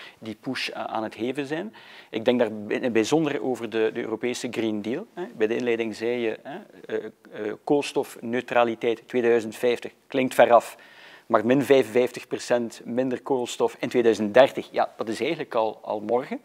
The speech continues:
hè. Dus dat is de context binnen de welke wij werken. En wat heel belangrijk is, is dat Europa gezegd heeft van kijk, daar st-, zetten we de vlag, d-, eh,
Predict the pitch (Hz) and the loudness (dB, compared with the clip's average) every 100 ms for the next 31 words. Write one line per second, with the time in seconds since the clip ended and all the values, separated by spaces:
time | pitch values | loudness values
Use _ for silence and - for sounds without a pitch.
0 | - - - - - - 107 151 139 123 | -14 -16 -16 -20 -18 -4 8 8 8 2
1 | - 185 160 - 120 120 120 113 120 110 | 2 4 2 0 -4 -2 2 2 2 2
2 | 113 107 104 98 123 - 233 _ - - | -2 0 -4 -4 -8 -10 -18 _ -20 -20
3 | - - 127 117 123 107 156 139 147 165 | -4 -2 -2 -2 0 4 4 4 2 4
4 | 160 156 127 120 117 120 117 143 160 139 | 2 2 -2 4 4 4 2 2 2 2
5 | 127 143 135 117 - 170 165 131 165 - | 0 -2 -4 -4 -2 -2 2 0 0 -4
6 | - 131 135 131 113 110 208 - - 117 | -4 -4 -2 -2 0 2 0 0 -12 -8
7 | 117 | -4